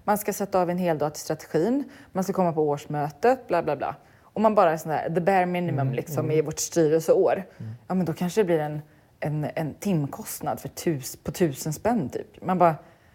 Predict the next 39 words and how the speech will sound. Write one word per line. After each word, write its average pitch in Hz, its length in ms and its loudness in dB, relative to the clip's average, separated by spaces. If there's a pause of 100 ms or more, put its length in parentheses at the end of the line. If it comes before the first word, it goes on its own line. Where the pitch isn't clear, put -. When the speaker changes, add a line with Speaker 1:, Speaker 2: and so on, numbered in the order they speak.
(120)
Speaker 1:
men 202 140 0
vem 190 460 0
har 190 100 2
det? 170 400 0
Jag, 220 200 4
Speaker 2:
Mm. 214 120 2
Speaker 1:
när 196 80 2
jag 170 120 4
började 160 280 2
inom 160 120 -2
corporate - 280 -4
finance 226 640 0
och 175 40 0
var 175 80 2
Speaker 2:
Mm. 180 80 -2
Speaker 1:
typ 170 140 -2
nyexad, 165 840 -2 (420)
liksom, 160 540 2 (300)
hade 170 280 4
ett 143 340 0
timtaxa 156 520 -2
på 151 240 -2
tvåtusen, 147 760 -2
liksom, 147 280 -4
för 131 400 -2 (280)
femton 147 380 0
år 156 40 0
sedan. 170 180 0 (220)
Speaker 2:
Ja, 127 60 0
Speaker 1:
Alltså, 214 240 8
Speaker 2:
ja. 196 140 10 (160)
Speaker 1:
ha-, 117 160 -2
hallå? - 320 4 (340)
Speaker 2:
Mm, 147 160 2 (180)
mm. 127 220 -4
Speaker 1:
<laughs> - 0 -
Så - 120 4
att, 202 160 2
eh, 202 80 6